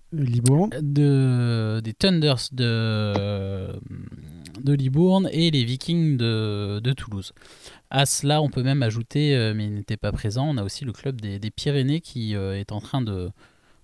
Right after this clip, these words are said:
Speaker 2: de se monter. On voit qu'il y a des entraînements, euh, menés, euh, par, euh, par Mélanie Faderne. Donc,
Speaker 1: Mm.
Speaker 2: euh, le Sud-Ouest commence à avoir un petit vivier, même si géographiquement, il y a encore un peu de distance entre eux, hein, parce que, euh, voilà, un Toulouse-Bordeaux, il y a, il y a un petit peu de route aussi.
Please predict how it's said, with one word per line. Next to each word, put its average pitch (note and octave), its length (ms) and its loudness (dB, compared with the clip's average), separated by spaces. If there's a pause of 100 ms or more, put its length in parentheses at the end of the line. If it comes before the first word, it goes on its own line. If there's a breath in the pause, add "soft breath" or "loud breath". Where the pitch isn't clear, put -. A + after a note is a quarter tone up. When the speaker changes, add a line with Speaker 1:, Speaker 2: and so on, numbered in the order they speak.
(120)
Speaker 2:
de A2+ 100 -4
se - 200 -2
monter. D3+ 500 4
On C#3+ 120 4
voit A#2+ 120 2
qu'il A#2+ 100 -4
y B2 40 2
a - 20 -2
des A2+ 160 0
entraînements, A#2+ 640 0
euh, A2 140 2
menés, A#2 400 0
euh, G#2 80 -2
par, A2 280 -2
euh, F#2+ 320 0
par G2+ 180 -4
Mélanie A2+ 400 -2
Faderne. A2+ 480 -2
Donc, A2 220 -4
Speaker 1:
Mm. A#2+ 80 -2
Speaker 2:
euh, G2 240 -6 (400 loud breath)
le B2 100 2
Sud-Ouest D#3 440 2
commence D3+ 340 2
à C3 40 6
avoir D3 200 4
un A#2+ 140 4
petit F#3 240 -2
vivier, E3 640 4
même C3 180 4
si B2+ 160 -2
géographiquement, A#2+ 640 2
il C#3 60 4
y - 20 2
a G#2 40 2
encore A2+ 260 0
un A2 100 0
peu A#2 100 -2
de A2+ 60 -4
distance D3+ 440 -2
entre C3 280 -2
eux, G3 60 2
hein, E3 200 2
parce G#2+ 200 -6
que, - 100 -20
euh, G2+ 680 -4
voilà, B2 180 -4
un A#2 120 -2
Toulouse-Bordeaux, A2 640 -2
il B2 60 0
y G#2+ 60 0
a, G2 180 -2
il G2 80 -4
y G2+ 40 -4
a G#2 40 -2
un G#2 60 -2
petit - 160 -6
peu - 120 -4
de G#2+ 60 0
route A#2 220 -2
aussi. F#3+ 260 -2